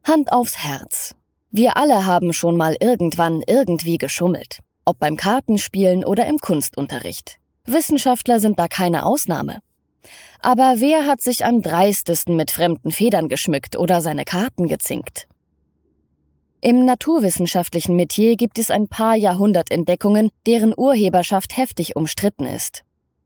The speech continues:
Das beste Beispiel ist die bahnbrechende Erfindung des Telefons, die heute selbst im Schulbuch dem Schotten Alexander Graham Bell, achtzehnhundertsiebenundvierzig bis neunzehnhundertzweiundzwanzig, zugeschrieben wird.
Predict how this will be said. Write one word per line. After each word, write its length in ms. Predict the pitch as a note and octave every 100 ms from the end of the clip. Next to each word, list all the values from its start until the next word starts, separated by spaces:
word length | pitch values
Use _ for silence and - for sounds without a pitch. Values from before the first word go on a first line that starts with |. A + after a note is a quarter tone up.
| _
Das 220 | F3 E3+
beste 340 | A3 D#4 - C4
Beispiel 440 | E3+ F#3+ - A3
ist 220 | F3 -
die 100 | F3
bahnbrechende 760 | - F3 C4+ B3 F3 F3 F3 D#3
Erfindung 440 | D3+ F#3+ G3+ G#3+
des 260 | A3+ B3+ -
Telefons, 800 | D4 A#3 D3+ E3 A2 - - -
die 120 | A3
heute 280 | A3+ A#3 G#3+
selbst 420 | F#3 A#3 D4 -
im 120 | B3 B3+
Schulbuch 640 | - F#3 D3+ D#3 F#3 -
dem 180 | F#3+ F3+
Schotten 400 | - G3 - G3
Alexander 640 | E3+ D#3+ D#3+ F#3 A#3 A3+
Graham 380 | F3 F3 F3+ F#3
Bell, 280 | G3+ E3 C3+ _ _
achtzehnhundertsiebenundvierzig 1300 | - - F3 E3+ D#3 D#3 E3 D#3 D3 F#3+ G3+ E3 -
bis 120 | D3+
neunzehnhundertzweiundzwanzig, 1400 | D#3+ D3 D#3 D#3 C#3+ C#3 - D3+ - F#3+ F3+ - - -
zugeschrieben 580 | - C#3+ - - - A#2
wird. 260 | - -